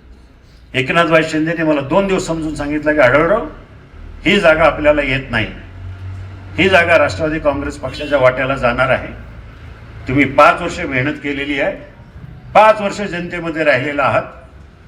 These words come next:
तुम्हाला ह्या मतदारसंघामध्ये काम करायचं आहे, तुम्हाला प्रवाहात राहायचं आहे." म्हणून अजितदादा, देवेंद्र फडणवीस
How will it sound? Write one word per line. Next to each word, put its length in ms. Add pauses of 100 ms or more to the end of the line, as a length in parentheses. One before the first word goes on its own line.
(260)
तुम्हाला 220
ह्या 140
मतदारसंघामध्ये 840
काम 300
करायचं 400
आहे, 100 (1800)
तुम्हाला 260
प्रवाहात 460
राहायचं 320
आहे." 100 (960)
म्हणून 280 (560)
अजितदादा, 840 (400)
देवेंद्र 320 (100)
फडणवीस 580